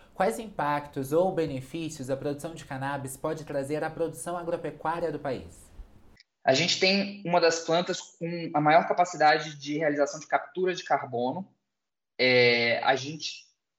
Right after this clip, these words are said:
Speaker 2: tem formas de armazenar o, o carbono capturado. Então, a gente teria em créditos de carbono, por exemplo, uma lógica muito virtuosa.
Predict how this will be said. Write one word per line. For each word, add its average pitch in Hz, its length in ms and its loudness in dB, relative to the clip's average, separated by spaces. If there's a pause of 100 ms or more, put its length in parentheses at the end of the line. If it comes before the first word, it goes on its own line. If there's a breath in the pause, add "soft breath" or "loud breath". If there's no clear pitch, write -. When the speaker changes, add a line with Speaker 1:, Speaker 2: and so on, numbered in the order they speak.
(240)
Speaker 2:
tem 165 160 -2
formas 160 1080 0
de 131 260 -6
armazenar 139 840 0 (500)
o, 139 340 -4
o 131 80 -10
carbono 123 600 -2
capturado. 113 680 2 (640 loud breath)
Então, 127 400 4
a 135 60 6
gente 135 400 -6
teria 127 680 6 (200)
em 127 160 -2 (120)
créditos 139 920 0
de 123 100 -10
carbono, 127 600 -2
por 123 100 0
exemplo, 123 440 -2
uma 123 140 4
lógica 123 420 4
muito 156 280 -4
virtuosa. 139 800 2